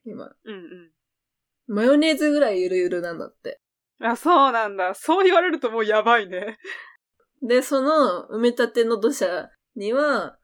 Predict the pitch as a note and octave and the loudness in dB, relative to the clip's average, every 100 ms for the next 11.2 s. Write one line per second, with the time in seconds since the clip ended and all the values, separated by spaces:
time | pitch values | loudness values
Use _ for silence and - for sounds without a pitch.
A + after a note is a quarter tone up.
0 | _ - F3+ F3 F#3 G#3 F#3+ F#3 F#3 - | _ -16 -10 -10 -6 -8 -6 -6 -8 -10
1 | C#3 C3+ - - D#3+ D4 _ _ B3+ C#4+ | -12 -14 -14 -12 -12 -14 _ _ -4 -2
2 | C#4 E3+ - _ _ _ _ A#3 G3+ G3 | -2 -4 -8 _ _ _ _ -12 -6 -6
3 | G3 F#3 F3 E3+ - _ _ _ _ - | -6 -8 -6 -8 -12 _ _ _ _ -4
4 | G3 G3 F#3 D#3+ D#3+ D#3 - E3+ D#3 D#3 | -2 -2 -6 -10 -12 -12 -10 -8 -10 -12
5 | - - - - _ _ _ _ _ _ | -14 -12 -12 -14 _ _ _ _ _ _
6 | _ _ _ A#3+ A#3+ - C#4+ C#4 C#4+ D#4 | _ _ _ -8 -8 -4 2 4 4 4
7 | D4+ F#3+ - _ _ _ G3+ G#3+ B3 B3+ | 2 0 -4 _ _ _ -4 2 2 2
8 | B3+ B3 A#3+ A#3+ - G#3 D#3+ - - _ | 2 2 2 0 -2 -4 -6 -10 -14 _
9 | _ _ - A3 C4+ C4+ G#3+ A3 G#3 F3 | _ _ -4 2 4 4 4 2 0 -4
10 | E3+ - G3+ - B3+ A#3 B3+ B3+ - D#3+ | -8 -8 -6 0 0 2 0 0 -2 -4
11 | C#3+ G#2+ | -6 -10